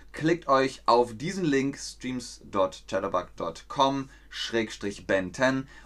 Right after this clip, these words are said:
und holt euch eure Online-Privatstunden mit Chatterbug Lessons face-to-face mit Tutorinnen und Tutoren.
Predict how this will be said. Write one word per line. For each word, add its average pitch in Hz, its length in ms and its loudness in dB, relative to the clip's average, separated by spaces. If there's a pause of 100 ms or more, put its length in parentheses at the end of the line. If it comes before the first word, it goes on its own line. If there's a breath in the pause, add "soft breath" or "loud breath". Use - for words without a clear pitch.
und 104 340 -4
holt 107 260 2
euch 95 220 -6
eure 98 380 -2
Online-Privatstunden 95 1200 -2
mit 82 120 -8
Chatterbug 82 440 -4
Lessons 82 460 -6
face-to-face 107 680 -6
mit 101 140 -10
Tutorinnen 117 600 -4
und 101 140 -12
Tutoren. 120 480 -4